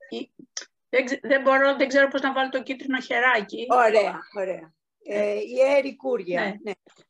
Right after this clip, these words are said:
Speaker 1: Εμ, είπανε κάποιοι, κάνανε, παραπονέθηκαν ότι είχε πολλά ονόματα και αυτό λίγο τους μπέρδεψε.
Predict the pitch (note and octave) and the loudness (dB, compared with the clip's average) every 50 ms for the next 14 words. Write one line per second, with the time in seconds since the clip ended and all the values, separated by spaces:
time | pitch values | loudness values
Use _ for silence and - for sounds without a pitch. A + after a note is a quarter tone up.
0 | _ _ _ _ _ - - A3 G#3+ G#3+ G#3 G#3 G#3 G#3 G3 F#3+ F#3 G3 G#3 F#3+ | _ _ _ _ _ -2 0 2 2 4 4 2 2 2 0 0 -2 -4 -8 -12
1 | G3 - _ _ _ _ _ _ _ _ _ _ _ - D#4+ - A3 A3+ - D4 | -16 -18 _ _ _ _ _ _ _ _ _ _ _ -14 -10 -8 -8 -4 0 0
2 | C#4+ C#4 C#4 B3+ A3+ - B3+ B3 B3 B3 B3 - - - - B3 B3 - - C#4 | 0 2 0 0 0 0 2 2 2 2 0 -4 -10 -16 -16 -14 -14 -6 -2 -2
3 | B3+ B3 B3 B3 B3 B3 A#3+ B3 B3 A#3 A3+ G#3+ - A3+ A3+ G#3+ G#3 F#3+ - A3 | -2 -2 -2 -6 -10 -10 -10 -8 -8 -8 -8 -4 -2 0 2 2 2 0 -2 -4
4 | G#3+ A#3 B3 B3+ - - - G#3+ - - A3+ A#3 A#3 A3+ G#3 G#3+ B3+ B3 - C#4+ | -2 0 0 0 -2 -4 -8 -12 -6 -4 -4 -4 -4 -6 -8 -10 -12 -8 -6 -6
5 | C4+ C4 B3+ A#3+ B3 A#3+ A#3+ A#3+ A3 A#3 A#3+ A#3+ A#3+ A3+ G#3 F#3 F#3 - G3+ G#3 | -6 -4 -4 -2 0 2 2 2 0 0 0 0 0 0 -2 -4 -4 -4 -4 -4
6 | A3 C4 - _ _ _ _ _ _ _ _ _ _ _ - A#3+ A#3 A#3 A#3+ - | -4 -4 -8 _ _ _ _ _ _ _ _ _ _ _ -4 -2 -2 -2 -2 -4
7 | C4 B3 B3 B3+ B3 B3 B3 C4 B3+ C4 A#3+ A3 G#3 A#3 A#3 A3+ G#3+ F#3+ G3+ F#3 | -4 -4 -2 -4 -4 -2 -2 -2 -2 -4 -6 -8 -2 0 0 0 0 -2 -6 -8
8 | F#3 - - - - F#3+ F#3 - | -8 -8 -10 -12 -12 -12 -14 -16